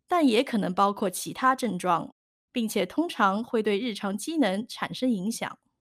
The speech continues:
症状可能是新冠肺炎急性发病期初期康复之后的新发症状，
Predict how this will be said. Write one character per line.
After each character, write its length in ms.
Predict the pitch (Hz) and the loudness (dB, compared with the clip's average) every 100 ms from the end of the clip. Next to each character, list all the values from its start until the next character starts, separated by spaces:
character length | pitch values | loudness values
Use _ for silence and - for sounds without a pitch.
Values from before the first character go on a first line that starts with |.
| _ _ _ _ _ _ - | _ _ _ _ _ _ -4
症 200 | 370 294 | 2 6
状 300 | 269 214 208 | 6 6 2
可 140 | 220 | 0
能 200 | 196 208 | 0 0
是 380 | 240 269 226 202 | 0 2 2 2
新 240 | - 330 | 0 -2
冠 180 | 320 233 | 2 2
肺 200 | 233 208 | 2 0
炎 200 | 175 165 | 0 -4
急 200 | - 180 | -6 -6
性 280 | - 254 202 | 0 0 0
发 220 | - 254 | 2 2
病 240 | 254 190 - | 2 -4 -6
期 220 | - 226 | -8 -8
初 300 | - 359 359 | -6 -2 0
期 240 | - 311 | -2 -6
康 220 | 294 311 320 | -4 -4 -4
复 160 | 226 | -6
之 180 | 202 311 | -4 -4
后 160 | 320 254 | 0 0
的 80 | |
新 240 | 202 - 370 | 0 -6 -6
发 220 | 339 320 | 0 2
症 200 | 302 208 | 2 0
状， 320 | 175 143 - | 0 -6 -6